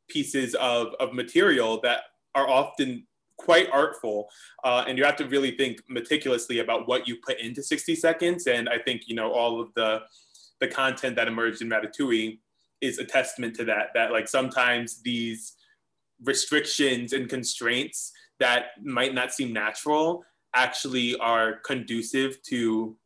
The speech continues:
generative art. I don't know, I definitely don't think it's going to replace musical theater. And I think anyone who fears that just is,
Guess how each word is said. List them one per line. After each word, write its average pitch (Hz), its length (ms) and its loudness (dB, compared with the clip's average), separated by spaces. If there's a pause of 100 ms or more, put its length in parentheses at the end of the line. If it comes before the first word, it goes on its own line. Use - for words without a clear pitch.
(240)
generative 113 840 -2 (800)
art. 110 420 -2 (380)
I 139 80 4
don't 131 80 0
know, 120 80 0
I 117 80 6
definitely 139 340 2
don't 131 220 0
think 123 380 -2
it's - 140 -10
going 123 320 -2
to 117 340 -4
replace - 840 -6 (800)
musical 131 400 0
theater. 123 560 0 (340)
And 127 220 2
I 120 80 4
think 120 480 -4 (200)
anyone 127 360 0
who 117 240 -4
fears 120 540 -2
that 139 440 0
just - 340 -10
is, 113 380 -6